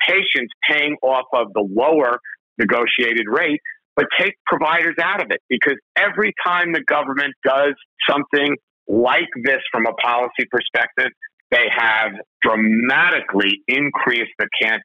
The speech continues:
the cost of cancer care to all Americans, and in some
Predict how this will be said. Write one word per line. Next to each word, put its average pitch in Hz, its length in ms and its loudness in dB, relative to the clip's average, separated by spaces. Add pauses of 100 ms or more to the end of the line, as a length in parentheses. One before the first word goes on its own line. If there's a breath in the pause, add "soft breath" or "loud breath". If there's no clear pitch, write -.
(160)
the 95 100 -2
cost 107 360 -2
of 101 80 -6 (100)
cancer 98 300 0 (100)
care 87 160 0
to 87 140 -2
all 95 240 2
Americans, 104 560 0 (100)
and 127 80 0
in 135 80 0 (120)
some 220 140 0